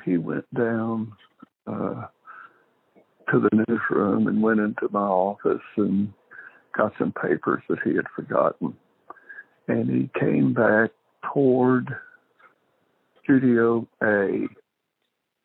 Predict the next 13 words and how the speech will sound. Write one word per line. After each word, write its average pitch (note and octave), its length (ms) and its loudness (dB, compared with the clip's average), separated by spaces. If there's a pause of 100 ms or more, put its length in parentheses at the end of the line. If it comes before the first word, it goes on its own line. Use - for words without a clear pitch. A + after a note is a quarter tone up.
(140)
and A#2 180 -2
he A2+ 100 -2
ran A2+ 280 0
up B2 220 2 (100)
the A#2 80 -2 (220)
stairs, A2+ 580 2
ran A2 260 2
into B2 500 -4
the C3 80 -4 (160)
studio, G#2+ 760 4 (1080)
and, G#2 560 0 (240)
uh, G2 440 -2 (1300)
uh, - 240 -4